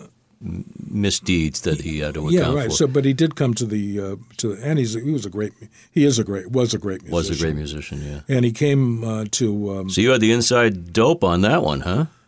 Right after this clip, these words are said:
Speaker 2: Yeah, and so Julian, um, Julian was a, w-, was another guy that was very self-effacing, very shy, uh, didn't want to appear on a, uh,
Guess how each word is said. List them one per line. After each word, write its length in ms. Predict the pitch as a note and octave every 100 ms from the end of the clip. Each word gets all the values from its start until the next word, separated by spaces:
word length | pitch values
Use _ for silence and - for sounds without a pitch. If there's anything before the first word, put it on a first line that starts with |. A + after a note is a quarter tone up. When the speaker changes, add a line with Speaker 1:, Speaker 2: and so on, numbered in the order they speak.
| _ _
Speaker 2:
Yeah, 400 | F3 A3 D4 A3
and 480 | C#3+ D#3 D3+ D3+ C3+
so 340 | - - D#3+ C#3+
Julian, 720 | A#2+ E3+ C4 A#3+ E3 D3 C#3+
um, 420 | C3+ C3 B2+ A#2+ _ _ _ _ - - _ _ - D3
Julian 420 | A#3+ D#4 C#4+ E3+
was 200 | C3 A#2
a, 160 | A#2+ -
w-, 260 | C#3 C3 -
was 420 | D3 C#3+ B2 - - _ D3+
another 360 | D#3 F3 E3
guy 300 | A#2+ A2 G#2
that 160 | G2+ G2+
was 200 | G#2+ G#2
very 300 | A2+ A#2+ D#3
self-effacing, 1080 | - E3 E3+ F3+ - E3 D#3+ D#3+ D#3+ E3+ E3+ - - _
very 240 | G#2+ G2+ D#3+
shy, 640 | - F3 D#3 D3 D3+ D#3 D3 _ _ _ _
uh, 360 | C3 A#2+ A#2 A2+
didn't 280 | A2 B2+ D#3+
want 160 | E3
to 100 | F3
appear 480 | E3+ E3 D#3+ D#3 D#3+
on 180 | D3+ C#3+
a, 380 | C#3 C3+ C3+ C3+
uh, 200 | B2+